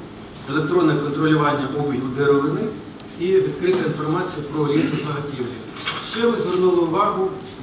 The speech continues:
на точки компромісу між двома сторонами. По-перше, всі підтримують спрощення системи дозволів на відкриття, відкриття підприємства або розширення бізнесу. Майже всі підтримують нульове ввізне мито на обладнання. Це ті два закони, які так і не були прийняті в, е, пакетом.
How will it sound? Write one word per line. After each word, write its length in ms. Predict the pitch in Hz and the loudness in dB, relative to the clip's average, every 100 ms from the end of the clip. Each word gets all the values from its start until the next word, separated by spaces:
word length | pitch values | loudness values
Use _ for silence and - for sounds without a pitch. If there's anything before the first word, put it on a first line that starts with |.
| 139 | -4
на 240 | 165 165 - - | -4 -4 -8 -2
точки 320 | 180 180 180 | 2 2 2
компромісу 580 | 165 160 175 180 151 - 135 | 0 0 2 0 0 -4 -4
між 100 | 156 143 | -2 -2
двома 440 | 139 131 143 147 | -2 -2 0 0
сторонами. 500 | 147 156 139 139 117 113 - - - - | 0 -2 -2 -2 -4 -8 -12 -16 -16 -6
По-перше, 500 | 175 160 175 - - | -4 0 0 0 -2
всі 160 | - 208 | -6 -4
підтримують 580 | - 190 185 170 160 - | -4 0 4 4 4 2
спрощення 580 | - 175 165 160 151 147 | 0 0 0 0 -2 -2
системи 440 | 143 175 160 143 | -4 -2 0 2
дозволів 420 | 147 156 147 135 | 2 2 0 0
на 100 | 135 | -2
відкриття, 340 | 131 - - - - - 135 | -2 -6 -8 -12 -14 -14 -8
відкриття 440 | 147 151 156 165 147 | -6 -2 -2 0 -2
підприємства 680 | 147 156 160 160 - - 131 | -2 0 4 4 2 -2 -4
або 260 | 139 147 143 - - 151 | 0 0 0 -4 -6 -2
розширення 560 | 151 175 156 143 143 | 0 2 2 2 2
бізнесу. 460 | 151 185 208 196 190 185 - - - - - - - | 0 0 -2 -6 -6 -8 -10 -14 -14 -14 -16 -16 -6
Майже 320 | 135 190 214 214 | 2 4 4 0
всі 180 | - | -2
підтримують 680 | 190 165 156 160 156 143 143 | -2 -2 0 4 4 4 2
нульове 340 | 151 156 160 151 | 4 6 8 6
ввізне 300 | 143 147 143 | 4 0 0
мито 280 | 143 143 | 0 -2
на 240 | 127 135 127 | -2 0 0
обладнання. 560 | 123 131 151 180 175 | 0 0 0 -2 -2
Це 120 | 151 151 | -4 -4
ті 140 | 165 | -2
два 260 | 139 139 135 | -2 -2 -2
закони, 420 | 156 143 131 127 | -4 -4 -4 -4
які 160 | 123 123 | -4 -6
так 280 | 120 135 | -8 -6
і 40 | 135 | -6
не 60 | |
були 240 | 131 131 123 | -4 -4 -4
прийняті 440 | 139 131 120 120 | -4 -4 -6 -6
в, 280 | 110 123 120 | -8 -6 -4
е, 20 | |
пакетом. 520 | 120 - - 170 120 | -4 -6 -4 -6 -6